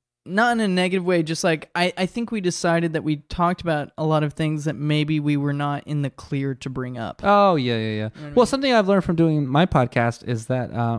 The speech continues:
Speaker 2: which is Bundy, the b-, podcast on iTunes, uh, is that, uh,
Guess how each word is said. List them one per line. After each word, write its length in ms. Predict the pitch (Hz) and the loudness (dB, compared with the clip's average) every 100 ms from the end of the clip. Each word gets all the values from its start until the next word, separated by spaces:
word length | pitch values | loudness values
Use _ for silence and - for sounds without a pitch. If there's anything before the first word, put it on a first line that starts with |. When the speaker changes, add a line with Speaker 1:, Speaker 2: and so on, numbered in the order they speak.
| - | 0
Speaker 2:
which 320 | 120 131 - | 2 2 0
is 220 | 127 113 | -4 -4
Bundy, 500 | 113 135 139 131 127 | -2 2 2 2 2
the 140 | 120 120 | 2 -2
b-, 240 | 117 - 110 | -4 -12 -6
podcast 540 | 139 135 135 127 123 - | -2 0 0 0 0 -2
on 560 | 120 117 120 - - - | -2 -2 -4 -8 -14 -2
iTunes, 380 | 131 139 131 123 - - _ - | 0 2 0 -4 -12 -20 _ -4
uh, 260 | 139 151 143 | 0 0 0
is 260 | 160 147 135 | 0 0 0
that, 320 | 147 143 - | -2 -2 -4
uh, 480 | 139 139 135 135 | -2 0 0 -2